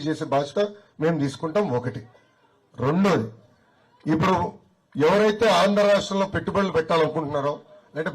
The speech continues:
భారతదేశంలో కొత్త ప్లాంట్లు స్థాపించాలనుకుంటున్నారో వాళ్ళందరి దగ్గరికి వెళ్ళాలి, మళ్ళీ వాళ్ళని ఒప్పించాలి. ఇంకా జ-, సైకో జగన్ మళ్ళీ రాడు, కంగారు ఉండదు, మిమ్మల్ని ఇబ్బంది పెట్టే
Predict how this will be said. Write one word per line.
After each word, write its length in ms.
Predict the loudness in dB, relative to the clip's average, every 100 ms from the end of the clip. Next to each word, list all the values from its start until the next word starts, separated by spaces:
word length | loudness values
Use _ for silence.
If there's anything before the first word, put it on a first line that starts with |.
| 2
భారతదేశంలో 600 | 4 2 2 -2 -2 -4 -4
కొత్త 180 | -4 -6 -4
ప్లాంట్లు 340 | -2 -2 -4 -4
స్థాపించాలనుకుంటున్నారో 840 | -4 -2 -4 -4 -4 -2 -2 -2 -4 -16 _ _ -2
వాళ్ళందరి 500 | 2 2 0 -2 -2
దగ్గరికి 240 | -4 -4 -4
వెళ్ళాలి, 320 | 0 0 -2 -4
మళ్ళీ 140 | -4 -2
వాళ్ళని 180 | -4 -6
ఒప్పించాలి. 560 | -6 -8 -4 -2 -2 -6 -10 _ _ _ _ -16
ఇంకా 160 | -4 -4 -4
జ-, 100 | -10
సైకో 340 | -2 -2 0 0 0
జగన్ 240 | 0 0 0
మళ్ళీ 160 | -2 0
రాడు, 380 | 0 2 2 2 0 -2 -12 _ _ -10
కంగారు 420 | -6 -2 2 2 2
ఉండదు, 320 | 2 2 2 2 0 -10 _ _ -6
మిమ్మల్ని 300 | -2 -2 -2
ఇబ్బంది 220 | -2 -2 0
పెట్టే 160 | -2